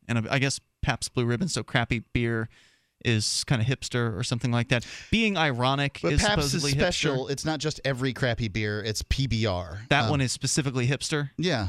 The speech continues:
Speaker 1: Okay.
Speaker 2: Well, I mean, it, or it was at one point. I'm not
Speaker 1: Yeah.
Speaker 2: claiming that it is now. Um, I, I've tried many of the, the sort of the old-timey beers, and I never, like, P B R wasn't for me. I did like Miller High Life at one point, but, uh, you know, I mean, I,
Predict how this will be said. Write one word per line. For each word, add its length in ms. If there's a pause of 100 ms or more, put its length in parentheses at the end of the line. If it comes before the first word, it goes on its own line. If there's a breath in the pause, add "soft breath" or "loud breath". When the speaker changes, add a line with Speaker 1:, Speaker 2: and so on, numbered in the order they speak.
Speaker 1:
Okay. 140
Speaker 2:
Well, 140
I 20
mean, 160
it, 60
or 180
it 120
was 440
at 80
one 220
point. 240
I'm 100
not 120
Speaker 1:
Yeah. 60
Speaker 2:
claiming 280
that 100
it 80
is 200
now. 380 (420 loud breath)
Um, 400 (100)
I, 100 (180)
I've 200
tried 480
many 240
of 120
the, 300
the 80
sort 180
of 60
the 120
old-timey 580
beers, 400
and 120
I 140
never, 320 (320 loud breath)
like, 160
P 160
B 140
R 180
wasn't 380
for 120
me. 360
I 100
did 320
like 220
Miller 280
High 220
Life 340
at 120
one 240
point, 340 (300 loud breath)
but, 400 (240)
uh, 340
you 140
know, 160
I 40
mean, 140
I, 120